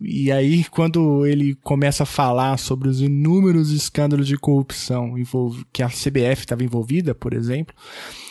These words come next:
era mais uma contradição gritante, né, porque as pessoas usavam a camisa da C B F pra combater a corrupção, né,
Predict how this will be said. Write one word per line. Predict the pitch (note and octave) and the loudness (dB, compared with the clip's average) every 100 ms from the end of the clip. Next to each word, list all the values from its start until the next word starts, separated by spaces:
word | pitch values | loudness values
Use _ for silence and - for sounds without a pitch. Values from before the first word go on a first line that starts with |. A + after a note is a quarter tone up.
| - | -18
era | - B2+ | -6 -2
mais | C#3 E3 | 2 4
uma | E3+ E3 | 4 2
contradição | - D#3 D#3 D3 - D#3 | 0 0 0 -2 0 0
gritante, | D#3 F3 - D#3 E3+ - A#2+ | 2 0 0 2 2 0 -4
né, | A#2+ B2+ | -4 -6
porque | - B2 - C#3 C3+ B2 A#2+ | -8 -8 -2 0 2 0 -2
as | B2 | -4
pessoas | C3 - D3 | -4 -2 0
usavam | D#3+ D3 C#3 D#3 D#3 D3+ D3 C#3 | 0 2 2 0 -2 -2 -2 -4
a | B2+ | -6
camisa | - C3+ D3 D#3 | -4 0 0 0
da | D3 | -2
C | - | -2
B | C#3+ B2 | 0 0
F | C3+ - | -2 -4
pra | - B2+ C3 B2+ A#2+ B2 | -6 -4 -4 -4 -6 -6
combater | C3 C3 B2 B2+ | -4 -4 -4 -6
a | |
corrupção, | B2 C3 C3+ - - B2+ C3+ A2 | -2 -2 -2 -4 -2 0 0 -2
né, | B2 C3+ | -6 -6